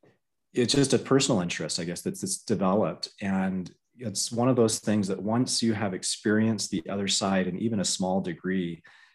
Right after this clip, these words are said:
it's really hard to go back to your old life and just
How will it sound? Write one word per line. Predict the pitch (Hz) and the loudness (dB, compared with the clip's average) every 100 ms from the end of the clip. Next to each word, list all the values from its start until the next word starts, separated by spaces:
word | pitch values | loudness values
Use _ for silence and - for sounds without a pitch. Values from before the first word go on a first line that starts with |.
| - | -4
it's | 104 - | -2 -2
really | 107 113 127 113 | -4 0 4 4
hard | 95 98 95 95 | 2 2 2 2
to | 87 87 | 2 0
go | 92 90 | -4 -4
back | 90 90 90 92 | -4 -2 -2 -2
to | - 87 | -6 -6
your | 90 | -2
old | 98 92 | -2 -2
life | 85 90 98 - - | -2 -2 -2 -6 -8
and | 92 90 90 87 95 | -6 -6 -6 -6 -4
just | 101 - | -4 -4